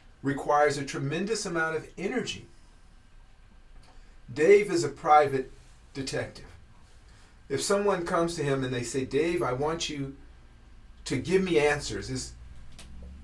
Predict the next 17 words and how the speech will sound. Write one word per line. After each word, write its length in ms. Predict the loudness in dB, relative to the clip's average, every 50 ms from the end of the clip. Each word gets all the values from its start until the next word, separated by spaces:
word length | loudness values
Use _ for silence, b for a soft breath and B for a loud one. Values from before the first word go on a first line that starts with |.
| -12 -6
is 160 | -4 -2 2
my 140 | 4 4 2
husband 420 | 2 2 -2 -2 -2 -4 -6 -4
cheating 400 | -4 -4 -4 -4 -8 -10 -10 -10
on 140 | -10 -10 -12
me?" 640 | -14 -14 -16 -18 -20 -20 -20 -20 -18 -16 -16 -16 -16 -16 -20 -20 -20 B B B B B B B B B B B B B B -18 -14 -8 2
Right? 340 | 6 6 8 8 6 4 2
<coughs> 0 |
Excuse 320 | 0 -2 -4 -4 -2 -2 -2
me. 120 | -2 -4 -8 -14 -20 -20 -20 -20 -20 -20 -20 -20 -16
Says, 220 | -6 -4 -2 -2 -2
"Is 120 | -2 -2
my 160 | 0 0 0
husband 500 | 0 0 -2 -2 0 0 -2 -2 -2 -2
cheating 400 | 0 0 2 2 2 0 0 0
on 180 | -2 -4 -6 -8
me?" 80 | -12